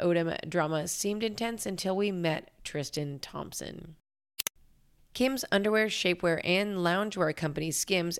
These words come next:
outfitted all of Team U S A in its loungewear and undergarments at the two thousand twenty Summer Olympics in Tokyo. They continued their collaboration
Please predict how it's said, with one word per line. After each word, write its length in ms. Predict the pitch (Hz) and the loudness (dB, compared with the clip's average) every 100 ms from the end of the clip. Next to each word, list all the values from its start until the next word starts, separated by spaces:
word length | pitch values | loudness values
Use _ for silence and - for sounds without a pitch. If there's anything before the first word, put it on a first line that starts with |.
| - | 0
outfitted 540 | 220 - - 214 196 - | 2 2 0 -2 -2 4
all 300 | 190 220 254 | 6 8 6
of 120 | 247 | 2
Team 300 | - 208 202 | -2 -2 0
U 180 | 180 165 | 4 4
S 200 | 165 - | 4 2
A 240 | 160 147 | 2 4
in 240 | 139 - 170 | 2 2 0
its 160 | 170 | 0
loungewear 600 | - 175 185 185 170 160 | 2 2 2 0 2 2
and 120 | 156 - | 2 0
undergarments 640 | 170 160 156 143 127 - - 196 | 0 0 0 -2 -2 -8 0 2
at 140 | 220 | 4
the 100 | 202 | 2
two 260 | - 226 220 | 0 -2 2
thousand 380 | 220 220 226 | 2 2 -2
twenty 280 | 208 165 160 | -4 -2 0
Summer 360 | 165 - 160 160 | 0 2 4 4
Olympics 400 | 156 147 139 - | 2 0 -4 -2
in 260 | 160 151 - _ - | -2 -4 -6 _ -4
Tokyo. 500 | 147 - - 55 - - - - | -2 -2 -6 -6 -10 -18 -12 2
They 100 | 208 | 4
continued 420 | 254 208 254 277 | 4 0 0 2
their 100 | 233 | 2
collaboration 640 | - 170 160 156 156 156 | 4 2 4 4 2 0